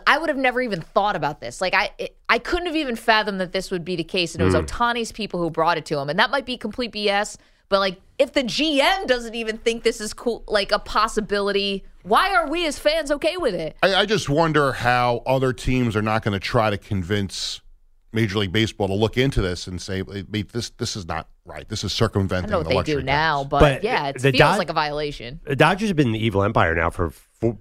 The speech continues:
Speaker 3: like, seven or eight years, and nobody seems to care when the Dodgers do it.
Speaker 1: <laughs>
Speaker 3: Where they're all mad at the Yankees. I
Speaker 2: Yeah, they
Speaker 3: mean,
Speaker 2: were all pissed
Speaker 3: look at,
Speaker 2: all
Speaker 3: look
Speaker 2: those
Speaker 3: at the
Speaker 2: years at the
Speaker 3: pitching
Speaker 2: Yankees
Speaker 3: staff
Speaker 2: for
Speaker 3: and
Speaker 2: doing it.
Speaker 3: look at the pitching staff last five years. They've had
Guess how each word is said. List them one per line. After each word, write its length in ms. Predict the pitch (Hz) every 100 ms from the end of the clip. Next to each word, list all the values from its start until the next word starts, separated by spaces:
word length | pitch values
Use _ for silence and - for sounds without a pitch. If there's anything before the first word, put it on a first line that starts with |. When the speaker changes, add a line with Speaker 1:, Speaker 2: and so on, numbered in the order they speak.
| -
Speaker 3:
like, 260 | 95 76
seven 320 | - - 113 104
or 60 |
eight 180 | 101 95
years, 280 | 98 131 90
and 100 | 95
nobody 220 | 123 139
seems 260 | - 117 101
to 80 | 101
care 280 | - 120
when 120 | 101 87
the 60 |
Dodgers 460 | 85 92 107 95 -
do 140 | 101
it. 160 | - 87
Speaker 1:
<laughs> 40 |
Speaker 3:
Where 160 | 123 123
they're 200 | 120 127
all 140 | 135
mad 260 | 120 123 127
at 60 | 107
the 60 |
Yankees. 460 | 101 117 107 95 98
I 40 |
Speaker 2:
Yeah, 40 | 107
they 60 |
Speaker 3:
mean, 80 | 98
Speaker 2:
were 60 | 98
all 160 | 190 180 _ -
pissed 140 | - 165
Speaker 3:
look 140 | 277
at, 80 | 247
Speaker 2:
all 120 | 185
Speaker 3:
look 120 | 160
Speaker 2:
those 80 | 262
Speaker 3:
at 40 | 208
the 0 |
Speaker 2:
years 120 | 180
at 20 |
the 60 | 185
Speaker 3:
pitching 140 | 185
Speaker 2:
Yankees 120 | 180 214
Speaker 3:
staff 280 | 147 147
Speaker 2:
for 60 | 117
Speaker 3:
and 100 | 123
Speaker 2:
doing 200 | 104 85
it. 80 | 73 -
Speaker 3:
look 160 | 190
at 60 | 196
the 80 | 185
pitching 340 | 170 175 180
staff 240 | 127 92 101
last 180 | 101
five 180 | - 107
years. 160 | 127 101
They've 160 | 147 165
had 240 | 127